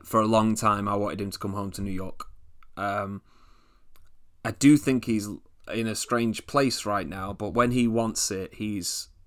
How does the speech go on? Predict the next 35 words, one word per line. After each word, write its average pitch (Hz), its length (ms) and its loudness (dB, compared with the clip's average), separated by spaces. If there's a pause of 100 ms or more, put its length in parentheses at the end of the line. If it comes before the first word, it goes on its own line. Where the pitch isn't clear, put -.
such - 580 -4
a 87 60 -14
player. - 460 -16 (680)
Just, - 380 -10
just - 240 -4
so 120 480 2
good. 92 460 -8 (1400)
But 120 140 -4
the 120 100 0
man 151 280 4
we've 151 160 4
seen 147 400 2
in 113 100 2
Boston 110 720 0
and 104 100 -4
now 104 180 -2
Brooklyn 95 720 -2 (140)
is 104 200 -6
not 110 280 -2
the 104 60 -6
man 104 280 -4
that 98 200 -10
I 104 100 -6
was 101 160 -8
a 101 40 -10
huge 98 360 -10
fan 92 240 -10
of. 87 180 -14
It 82 120 -10
just 110 240 -8
doesn't 117 260 -4
seem 101 320 -2
the 98 80 -8
same. 92 420 -6 (640)
So, 98 600 -2